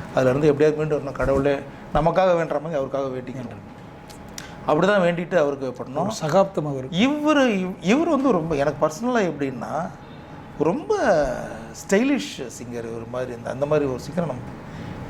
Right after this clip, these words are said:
Speaker 1: கிரேட்டஸ்ட் சிங்கர்லாம் இருக்காங்க, பெரிய பெரிய சிங்கர்ஸ் ஹிந்திலலாம் கேட்டிருக்கோம், கிஷோர் குமார் கேட்டிருக்கோம்,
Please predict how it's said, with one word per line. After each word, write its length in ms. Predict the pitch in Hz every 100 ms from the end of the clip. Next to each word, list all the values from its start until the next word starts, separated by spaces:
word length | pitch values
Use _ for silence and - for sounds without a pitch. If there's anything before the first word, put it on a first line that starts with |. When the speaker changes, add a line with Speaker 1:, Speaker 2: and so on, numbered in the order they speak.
| - -
Speaker 1:
கிரேட்டஸ்ட் 380 | 143 190 226 -
சிங்கர்லாம் 340 | 202 196 190 190
இருக்காங்க, 400 | 170 180 - - -
பெரிய 180 | 127 143
பெரிய 220 | 147 143 143
சிங்கர்ஸ் 320 | 143 135 135
ஹிந்திலலாம் 760 | 139 131 135 143 139 135 131
கேட்டிருக்கோம், 360 | 143 139 123 127
கிஷோர் 180 | - 139 131
குமார் 220 | 131 127
கேட்டிருக்கோம், 360 | 123 123 123